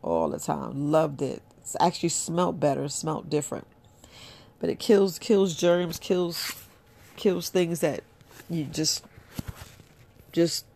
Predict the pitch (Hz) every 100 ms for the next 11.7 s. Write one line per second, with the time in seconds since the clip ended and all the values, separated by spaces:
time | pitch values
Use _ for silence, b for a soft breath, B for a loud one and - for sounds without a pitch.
0 | - 139 185 - 190 180 143 135 180 170
1 | 131 - - - 156 151 160 180 _ _
2 | _ _ _ _ _ - 143 156 180 -
3 | 180 160 156 151 147 143 147 156 - 160
4 | 185 180 165 B B B B - 254 -
5 | 202 180 170 170 156 151 147 151 151 147
6 | 156 156 139 135 - 160 147 139 156 143
7 | 139 147 143 143 143 143 151 135 131 151
8 | 147 156 - - 160 - 147 143 139 147
9 | 147 139 139 160 147 135 B B B B
10 | B B B - 151 196 160 143 - 165
11 | - 165 156 151 147 -